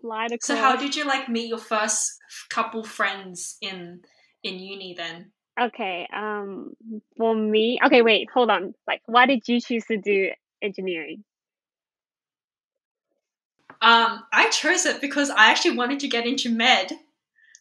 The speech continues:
Speaker 2: but, like, I didn't actually end up having the marks to get in. So I was just like, "You know what? Just gonna choose engineering because, like,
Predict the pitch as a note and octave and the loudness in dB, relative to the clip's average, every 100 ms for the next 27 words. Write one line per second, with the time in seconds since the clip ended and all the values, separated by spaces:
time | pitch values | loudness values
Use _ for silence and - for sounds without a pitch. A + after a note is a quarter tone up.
0 | _ - A#3 G#3+ F#3+ - - G3+ G3 F#3+ | _ 0 4 6 4 -2 -8 -4 -2 -2
1 | F#3+ - - G#3 G#3 G3+ A3+ A#3 A#3 - | -8 -16 -2 2 2 0 -2 -4 -6 -10
2 | F#3+ G#3 - A3+ G3+ F#3+ - - G3+ G#3 | -6 -4 -4 -4 -4 -6 -8 -8 -8 -10
3 | F#3+ F#3 F3 E3+ E3 - G3 F#3 C#4 - | -8 -4 -2 -2 -6 -12 -6 -6 -4 -8
4 | A3+ G3+ F#3 A#3 G#3 F3+ A3 - - A3 | -8 -6 -4 -2 -4 -6 -14 -18 -12 -10
5 | G#3 - A3 G3+ - _ - _ A3 A3 | -8 -4 -4 -4 -8 _ -20 _ -12 -4
6 | G#3+ A3 - - C#4 A#3+ A#3 G#3+ G3 - | -2 -4 -6 -6 -4 -4 -4 -8 -10 -20
7 | _ _ G#3+ G#3 G3 G#3+ G#3+ F#3 F3+ F#3 | _ _ -6 -4 -2 -2 -2 -4 -10 -8
8 | G3 F#3 F3+ E3+ | -8 -2 -2 -2